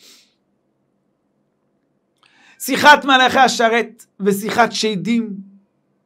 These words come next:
ושיחת דקלים, רש"י אומר, לא ידע נמי. משלות כובסים ומשלות שועלים, שהקדמונים יסדו כל מיני משלות, לתת ככה טעם, המטלאות לתוכחה שלהם.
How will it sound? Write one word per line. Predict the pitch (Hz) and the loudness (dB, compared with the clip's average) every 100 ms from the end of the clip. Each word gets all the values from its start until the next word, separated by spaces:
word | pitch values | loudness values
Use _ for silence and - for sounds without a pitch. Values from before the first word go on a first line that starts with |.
| _ - | _ -10
ושיחת | 185 196 202 220 - | -8 -6 0 0 0
דקלים, | - 214 220 196 | 0 0 0 -6
רש"י | 202 214 | -6 -6
אומר, | 214 | -4
לא | 196 226 | -2 0
ידע | 196 214 | -2 -4
נמי. | 202 196 175 - _ _ _ _ _ _ - - | -6 -6 -8 -10 _ _ _ _ _ _ -20 -6
משלות | 214 196 285 302 - | -4 0 2 0 0
כובסים | 262 190 269 262 | -4 -2 -6 -2
ומשלות | 233 226 240 262 | -2 0 0 -2
שועלים, | - 240 240 254 220 - _ _ _ _ _ _ - | -2 0 0 -2 -8 -16 _ _ _ _ _ _ -10
שהקדמונים | 214 190 220 214 262 262 | -6 -2 0 2 0 2
יסדו | 233 160 131 269 | 2 2 -2 -4
כל | 226 262 | 0 0
מיני | 254 240 | 0 -4
משלות, | 226 - 214 254 240 - _ | -4 -2 0 0 -4 -12 _
לתת | 170 - 247 - 175 139 - _ | -14 -6 -6 -6 -12 -12 -20 _
ככה | - 180 | -16 -16
טעם, | - 240 214 170 | -8 -2 -2 -4
המטלאות | 147 165 160 190 180 226 220 | -8 -12 -10 -6 -4 -4 -6
לתוכחה | 196 196 139 151 190 | -10 -10 -14 -8 -8
שלהם. | 190 185 135 | -8 -10 -12